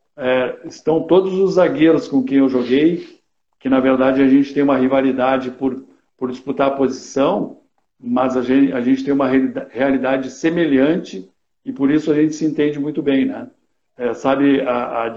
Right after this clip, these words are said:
a dificuldade que é. Então, nós, é, nós temos uma, uma... Eu tô, eu tô ajeitando aqui o, o aparelho, <laughs> que ele ficou,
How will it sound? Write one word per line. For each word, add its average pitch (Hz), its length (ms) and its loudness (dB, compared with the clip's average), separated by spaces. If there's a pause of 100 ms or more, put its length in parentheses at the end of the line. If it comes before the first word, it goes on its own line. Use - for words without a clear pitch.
(140)
a 117 40 -4
dificuldade 127 640 -4
que 131 120 -6
é. 139 460 -2 (320)
Então, 127 300 -2
nós, 143 420 0
é, 127 640 -2 (540)
nós 127 260 -6
temos 135 320 0
uma, 117 920 -4
uma... 180 880 -2 (140)
Eu 113 120 -10
tô, 113 560 -12
eu 104 120 -20
tô 113 100 -14
ajeitando 107 420 -12
aqui 104 200 -16
o, 107 180 -14 (180)
o 110 80 -16
aparelho, 110 420 -10 (260)
<laughs> - 280 -20
que 127 60 -14
ele 120 120 -6
ficou, 120 800 -6